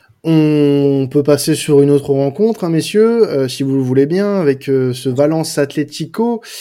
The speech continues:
Euh, l'Atlético qui, euh, avait fait une très bonne première rencontre et qui d'ailleurs nous avait un peu surpris, hein, sur, euh, sur ce match-là, face à Retafe avec une victoire trois zéro. Et, euh, le week-end d'après, bah, rechute face à Villarreal.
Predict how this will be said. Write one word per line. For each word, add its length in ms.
Euh, 580
l'Atlético 800
qui, 460
euh, 1040
avait 240
fait 160
une 100
très 220
bonne 320
première 340
rencontre 400
et 60
qui 140
d'ailleurs 280
nous 160
avait 100
un 100
peu 120
surpris, 400
hein, 180
sur, 220
euh, 260
sur 200
ce 80
match-là, 400
face 440
à 80
Retafe 360
avec 320
une 80
victoire 260
trois 180
zéro. 300
Et, 240
euh, 880
le 100
week-end 240
d'après, 300
bah, 80
rechute 320
face 180
à 40
Villarreal. 540